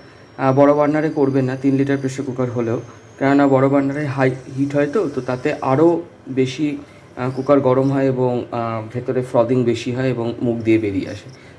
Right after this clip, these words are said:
তো ছোটো বার্নারেই করবেন, তো এটা আপনার সেফটির জন্যে। তো আমি এটা হচ্ছে এখানে ছোটো বার্নারেই, আহ,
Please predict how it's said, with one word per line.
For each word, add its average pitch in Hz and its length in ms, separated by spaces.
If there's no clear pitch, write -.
তো 135 60
ছোটো 170 260
বার্নারেই 160 380
করবেন, 104 340
তো 120 240
এটা 139 260
আপনার 131 340
সেফটির 123 380
জন্যে। 113 260
তো 143 80
আমি 143 240
এটা 160 140
হচ্ছে 170 160
এখানে 170 260
ছোটো 160 260
বার্নারেই, 143 600
আহ, 123 200